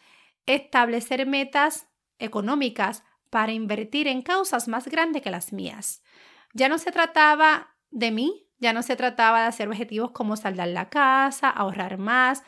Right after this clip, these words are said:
solidificar mi retiro, ayudar, este, en causas, eh, ¿verdad? Eran como que más pequeñas, las usuales, los estudios de mis nenes, no, no, no. Puse en mis finanzas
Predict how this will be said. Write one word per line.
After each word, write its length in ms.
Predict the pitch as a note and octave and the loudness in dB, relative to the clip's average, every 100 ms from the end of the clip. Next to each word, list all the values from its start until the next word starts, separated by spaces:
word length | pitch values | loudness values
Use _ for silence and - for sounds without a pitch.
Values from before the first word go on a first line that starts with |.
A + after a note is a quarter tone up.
| _ | _
solidificar 720 | - - E4+ C4+ C4+ B3 A3 G#3 | -14 -4 -2 0 -4 -4 -4 -2
mi 120 | G#3 | -4
retiro, 760 | G#3+ G3+ C#4+ C#4+ C#4 C4 C4 - | -6 -6 -2 0 0 2 2 2
ayudar, 520 | A#3+ A#3 A#3 G#3+ G#3+ | 2 2 -2 0 0
este, 520 | B3+ A#3 - B3+ - | -2 -6 -4 -2 -2
en 120 | A#3+ A#3 | -6 -2
causas, 640 | A3 A3 A3 A#3 A#3+ - _ _ _ _ - | 0 0 0 0 0 -6 _ _ _ _ 0
eh, 280 | A3+ A3 | 2 2
¿verdad? 540 | G#3 G#3 A#3 C#4 - - - | 0 0 4 4 2 -6 -6
Eran 360 | B3 B3 C4 | 0 0 -2
como 280 | - A#3+ A3+ | -2 -2 0
que 80 | A3 | -2
más 180 | A3 A3 | -4 -2
pequeñas, 680 | G#3+ G3 C#4 C4+ C4 C4 | -6 -2 -2 0 0 0
las 160 | A#3+ A3 | 0 -2
usuales, 960 | A3+ G#3+ C4 C4 B3+ B3 B3+ B3 C4+ - - | -2 -4 2 6 8 6 4 0 -2 -6 -4
los 100 | D#4 | 0
estudios 400 | D4+ C#4+ C4 B3+ | 0 0 0 0
de 80 | A#3+ | 0
mis 200 | G#3+ G#3 | -2 -4
nenes, 340 | A3+ A#3+ A3+ G#3 | -2 -2 -2 -6
no, 140 | G3+ | -6
no, 100 | F3+ | -6
no. 260 | E3+ - _ _ _ _ _ _ _ _ _ _ | -10 -12 _ _ _ _ _ _ _ _ _ _
Puse 640 | - G4 A4 - F4 - B3+ | 2 4 4 4 2 2 -2
en 120 | A#3+ | -2
mis 200 | A#3+ - | -4 -4
finanzas 920 | A3+ A3+ B3+ C4+ C4+ G#3+ G3 G#3 - | -6 -2 0 0 -2 0 0 -2 -8